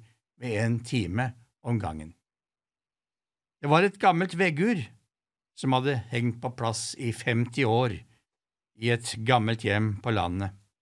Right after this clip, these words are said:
Og dette vegguret, det stanset plutselig. Den gamle urskiven skiftet farge av forskrekkelse.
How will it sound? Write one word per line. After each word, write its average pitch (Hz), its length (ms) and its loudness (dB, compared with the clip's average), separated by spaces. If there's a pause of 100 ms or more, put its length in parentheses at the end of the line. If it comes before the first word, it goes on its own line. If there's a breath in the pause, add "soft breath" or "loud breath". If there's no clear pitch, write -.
(460)
Og 220 80 4
dette 185 320 0 (100)
vegguret, 139 680 2
det 120 240 4
stanset 113 720 -2 (160)
plutselig. 90 640 -6 (1080)
Den 175 100 2
gamle 165 380 6
urskiven 135 760 2
skiftet 143 540 -2
farge 117 420 2
av 110 140 2
forskrekkelse. 120 1120 -4